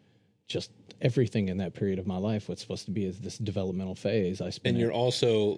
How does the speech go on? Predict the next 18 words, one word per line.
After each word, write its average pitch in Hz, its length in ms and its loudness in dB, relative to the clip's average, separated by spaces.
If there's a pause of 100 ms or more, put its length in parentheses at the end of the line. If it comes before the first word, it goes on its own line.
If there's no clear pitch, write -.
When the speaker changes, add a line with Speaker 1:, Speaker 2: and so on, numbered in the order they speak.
(120)
Speaker 2:
the 98 320 -2
war 110 500 4
and 101 160 2
combat 104 480 0
and 98 100 -2
horrors 110 680 2 (360)
are 107 60 2
now 104 140 4
going 98 340 2
into 101 320 2
your 101 180 2
development, 92 580 0
which - 400 -4 (140)
Speaker 1:
Yes. - 400 0 (180)
At 110 260 0
a, 117 80 0
when 113 200 4
I 107 140 4